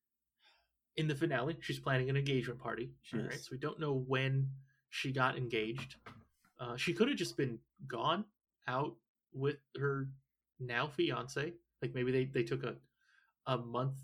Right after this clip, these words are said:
Speaker 1: trip. I, I don't know. They're, they're all, like, super rich, it seems.
Speaker 2: Yeah.
Speaker 1: So I, I, I feel like two, three month,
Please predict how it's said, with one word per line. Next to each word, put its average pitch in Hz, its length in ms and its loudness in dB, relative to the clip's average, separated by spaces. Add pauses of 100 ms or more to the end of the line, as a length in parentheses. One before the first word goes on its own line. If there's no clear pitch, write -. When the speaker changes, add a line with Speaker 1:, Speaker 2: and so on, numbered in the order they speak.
(160)
Speaker 1:
trip. - 360 -2
I, 139 180 0
I 135 100 4
don't 117 140 2
know. 107 80 -2
They're, 135 220 2
they're 139 180 2
all, 120 400 2 (180)
like, 117 140 -8 (640)
super 135 400 0
rich, 110 420 0 (100)
it 117 140 -4
seems. 120 200 -6
Speaker 2:
Yeah. 117 120 6 (200)
Speaker 1:
So 107 380 -4 (880)
I, 127 100 0
I, 131 280 4 (100)
I 131 40 4
feel 165 200 8
like 139 200 4 (260)
two, 123 280 0
three 123 260 2
month, 113 280 0